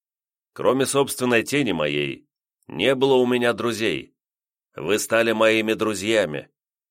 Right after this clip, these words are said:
Кроме кобылы моей хвоста — не было у меня хлыста. Вы стали моими хлыстами. Печаль мою вы развеяли, душу мою успокоили. Доверие царит между нами.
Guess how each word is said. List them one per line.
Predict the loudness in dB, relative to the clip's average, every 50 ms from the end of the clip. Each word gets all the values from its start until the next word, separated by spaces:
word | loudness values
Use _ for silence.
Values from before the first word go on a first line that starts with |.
| _ _ _ _
Кроме | 0 0 2 2 2 0
кобылы | 0 2 0 2 2 2 2 4 4 4
моей | 4 4 4 4 4 2
хвоста — | 0 -2 0 0 0 0 0 -2 -2 0 0 0 -2 -4 -10 _ _ _ _ _ _
не | -10 -4 0 0 0
было | 0 0 0 0 0 0
у | -2 -4
меня | -2 -2 0 0 0 0
хлыста. | 0 -2 -2 -2 -2 -2 0 2 2 2 2 -2 _ _ _ _ _ _ _ _ _ _ _ _ _ _ _ _
Вы | -6 -4 -2 -2
стали | -2 -2 0 0 0 0 0
моими | 2 4 4 4 4 2 0 -4 -4
хлыстами. | -6 -6 -4 -4 -2 -2 -4 -4 -2 0 0 0 0 -2 -6 -8 -10 _ _ _ _ _ _ _ _ _ _ _ _ _ _ _ _ _
Печаль | -10 -10 -10 -4 0 2 2 2 2
мою | 2 0 2 2 2 0 2
вы | 4 4
развеяли, | 4 4 4 2 0 -2 -2 0 0 -2 -4 -4 -8 -8 -10 _ _ _ _ _ _ _ _ _
душу | -12 -6 -2 -2 -2 -2 -4 -4 -2
мою | -2 0 0 -2 -4
успокоили. | -4 -6 -10 -6 -2 -2 -2 -2 -2 -2 0 0 -2 -2 -4 -6 -10 -12 _ _ _ _ _ _ _ _ _ _ _
Доверие | -12 -2 2 2 2 4 4 4 4 4 4 2 0 0
царит | 0 0 2 2 2 0 -4 -8 -6
между | -4 -4 -4 -4 -4 -4 -4 -2
нами. | -2 -2 -2 -2 -4 -8 -10 -12